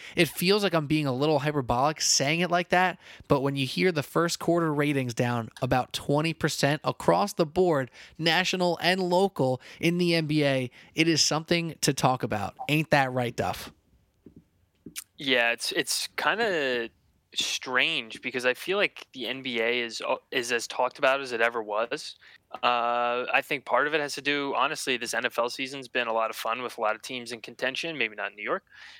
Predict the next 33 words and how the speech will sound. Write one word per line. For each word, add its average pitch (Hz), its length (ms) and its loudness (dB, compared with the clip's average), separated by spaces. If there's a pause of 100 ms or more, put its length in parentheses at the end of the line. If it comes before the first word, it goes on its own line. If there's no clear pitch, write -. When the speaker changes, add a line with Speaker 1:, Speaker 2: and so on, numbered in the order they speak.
(140)
Speaker 2:
but 120 80 0
a 113 60 4
lot 113 120 6
of 120 60 -2
teams 120 240 -8
in 120 60 -6
contention 143 580 -2
around 117 220 0
the 110 60 -8
country. 165 580 -4 (100)
Um, 117 460 0 (600)
but, 147 200 2 (100)
you 175 320 -6
know, 214 140 2
the 214 140 -2
N 262 100 -2
B 254 120 0
A 196 40 0
season 131 420 -4
never 117 240 2
really 120 280 -2
starts - 760 -4
until 123 240 -4
Christmas - 840 -6
for, 123 300 0
for 123 260 0
national, 120 680 0 (500)
uh, 113 220 2 (160)
perception 147 640 0
and, 113 360 -6
and 113 400 -4
attention. 127 500 -4
So 113 360 0